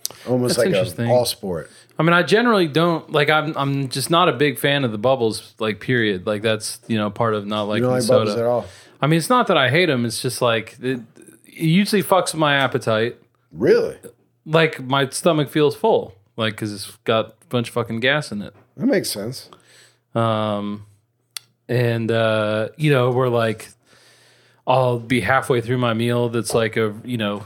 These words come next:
Speaker 2: normally I ate the whole meal, and then,
Speaker 1: Yeah.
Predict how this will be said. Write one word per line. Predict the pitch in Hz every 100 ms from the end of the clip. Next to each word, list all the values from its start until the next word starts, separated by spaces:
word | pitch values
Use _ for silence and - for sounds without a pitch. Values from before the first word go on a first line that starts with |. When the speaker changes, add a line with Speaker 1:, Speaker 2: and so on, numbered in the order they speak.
| 123
Speaker 2:
normally | 120 113 113 110
I | 110
ate | 110
the | 110
whole | 110
meal, | 110 113 117 120 117 -
and | 113 110
then, | 110 113 107
Speaker 1:
Yeah. | -